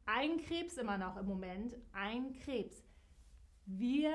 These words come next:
schauen mal, was die Eigenschaften eines Krebses sind. Ja, ein Krebs,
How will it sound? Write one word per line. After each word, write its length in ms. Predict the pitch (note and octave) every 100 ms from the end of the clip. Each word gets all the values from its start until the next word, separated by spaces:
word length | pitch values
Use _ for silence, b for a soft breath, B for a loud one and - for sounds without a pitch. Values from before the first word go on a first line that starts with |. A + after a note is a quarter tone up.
| D#4+ D#4 -
schauen 840 | - - - C4+ E4 E4 G#3+ F#3+
mal, 520 | F#3 F3 E3+ F#3 D4+ F4 B B B B B B - A#3 F3+ B B -
was 260 | A3 A3
die 200 | B3+ - -
Eigenschaften 1160 | A#3 C#4 D#4 C#4 A#3 - F3+ - - F3 D#3 D#3+ _ _ -
eines 280 | G3 F#3+ -
Krebses 580 | - G3 F#3+ - E3+ -
sind. 180 | F#3+ G3+
Ja, 140 | -
ein 200 | G#3 G#3
Krebs, 920 | - - C4+ C#4+ F#3+ G#3 - - -